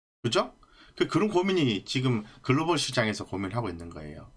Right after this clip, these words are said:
그래서 주가 올랐다 떨어졌다. 그래서 전날에 미국 시장에서 일조 구천억을 풀어서 시장을 부양시키는 것은 좋아요. 그런데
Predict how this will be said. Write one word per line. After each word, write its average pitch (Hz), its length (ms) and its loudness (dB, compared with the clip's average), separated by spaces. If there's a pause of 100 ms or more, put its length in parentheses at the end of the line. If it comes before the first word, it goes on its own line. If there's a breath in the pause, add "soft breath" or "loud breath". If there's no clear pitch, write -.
(420 loud breath)
그래서 185 120 2
주가 - 260 2
올랐다 190 580 2
떨어졌다. 117 460 0
그래서 180 200 0
전날에 214 640 2 (280 loud breath)
미국 160 260 0
시장에서 156 720 2 (2000 soft breath)
일조 254 340 2
구천억을 175 520 0
풀어서 175 640 0 (1300)
시장을 240 440 2
부양시키는 151 560 0
것은 113 460 0 (200)
좋아요. 185 580 2 (380)
그런데 233 500 2